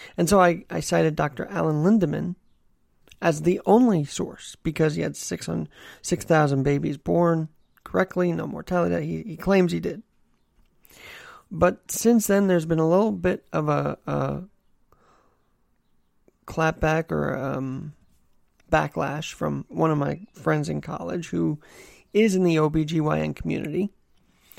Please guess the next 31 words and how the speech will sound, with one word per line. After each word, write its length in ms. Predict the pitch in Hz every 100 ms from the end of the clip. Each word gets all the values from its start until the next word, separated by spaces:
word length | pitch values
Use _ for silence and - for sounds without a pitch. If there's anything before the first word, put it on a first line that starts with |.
| -
And 160 | 165 160
so 80 | 175
I've 140 | 165
decided 440 | 147 196 185 170 151
to 380 | 165 156 151 -
take 260 | 180 185 170
down 260 | 165 175
that 160 | 160 -
episode 640 | 160 170 - - 151 180 196 _ _ _ _ - - _
because 280 | 160 170 156
we're 180 | 143 180
gonna 160 | 202
work 240 | 170 170 165
on 160 | 170
a 120 | 156 147
better, 520 | 151 165 175 202 190 _ _ _ _ _
more 260 | 151 165 185
researched, 800 | 180 185 - 151 156 - - - _ 123 151
double, 340 | 165 180 190
triple 280 | 175 190 190
sourced 460 | - 175 156 - - _ _ _ _ _ _ _ _ _ _ _ -
show 680 | - - 247 151 131 170 -
that 140 | 160
will 140 | 170 165
bring 420 | - 180 208 214
us 320 | 170 165 - -
to 180 | 165
better 400 | 156 - 185 214
ideas 540 | 202 175 170 190 170 156
to 160 | -
reduce 720 | 160 160 156 196 214 170 -